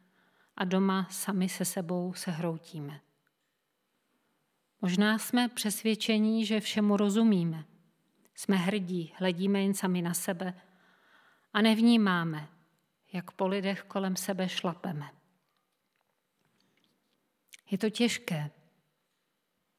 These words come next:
ale nejsme na to sami. Máme naději, že můžeme díky Boží milosti zvládnout překonat i to, co je nepřekonatelné.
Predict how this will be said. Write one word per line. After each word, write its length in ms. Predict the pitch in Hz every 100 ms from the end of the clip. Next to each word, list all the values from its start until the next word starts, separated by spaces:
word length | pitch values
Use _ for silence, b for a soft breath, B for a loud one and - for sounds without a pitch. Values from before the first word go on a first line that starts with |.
| _ _ _ -
ale 180 | 180 175
nejsme 360 | 175 - 202
na 120 | 185
to 140 | 185 190
sami. 400 | - 196 190 160 - _ _ _ _ _ _ _ _ _ _ _ _ _ _ b b b b b b
Máme 280 | 190 196 208
naději, 640 | 220 214 233 247 196 180
že 160 | 165 180
můžeme 500 | 180 175 190 202 202
díky 420 | 175 185 - 214
Boží 480 | 180 170 180 196 202
milosti 640 | 190 190 190 - - 156 - _ _ _ _ _ _ _ _ -
zvládnout 640 | 175 185 180 190 190 190
překonat 800 | - - 196 - 202 196 190 - - - _ -
i 80 |
to, 220 | 185 - 180
co 260 | 180 202
je 320 | 180 180 180 175 - -
nepřekonatelné. 1200 | 185 185 - 208 202 175 160 - 156 151 147 151